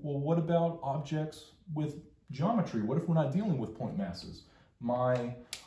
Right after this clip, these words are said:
eraser clearly has some kind of geometry to it, and it, uh, because it has geometry, it can rotate,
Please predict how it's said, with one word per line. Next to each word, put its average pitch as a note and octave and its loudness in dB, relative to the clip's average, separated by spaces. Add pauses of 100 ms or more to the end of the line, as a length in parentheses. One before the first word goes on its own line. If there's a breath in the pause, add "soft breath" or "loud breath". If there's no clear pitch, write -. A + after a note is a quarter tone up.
(120)
eraser B2 0
clearly F3 6
has C3 0
some C3+ 0
kind A#2+ -2
of G#2 -8
geometry A#2 -2
to A2+ -4
it, - -2 (320 loud breath)
and B2+ 0
it, B2+ -2
uh, A#2 2
because E3+ -2
it E3+ 2
has B2+ 0
geometry, G2+ -4 (180)
it C3+ -12
can F#2+ -6
rotate, A2+ -4